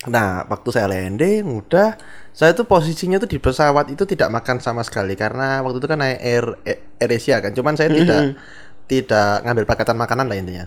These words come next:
Speaker 2: Oh, iya, iya.
Speaker 1: Tidak pesan menu dulu lah di sana. Ya
Speaker 2: Hmm.
Speaker 1: sudahlah, nah lapar aja makan di Bali gitu ya.
Speaker 2: Hmm.
Speaker 1: Pas nyampe Bali, teman-teman ternyata udah makan semua.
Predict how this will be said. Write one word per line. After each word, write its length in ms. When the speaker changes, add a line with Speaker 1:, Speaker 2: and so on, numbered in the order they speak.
Speaker 2:
Oh, 220
iya, 240
iya. 200
Speaker 1:
Tidak 200
pesan 160
menu 160
dulu 160
lah 80
di 80
sana. 160
Ya 140
Speaker 2:
Hmm. 80
Speaker 1:
sudahlah, 280
nah 200
lapar 180
aja 120
makan 180
di 80
Bali 280
gitu 140
ya. 140
Speaker 2:
Hmm. 160
Speaker 1:
Pas 180
nyampe 340
Bali, 520
teman-teman 420
ternyata 280
udah 200
makan 220
semua. 400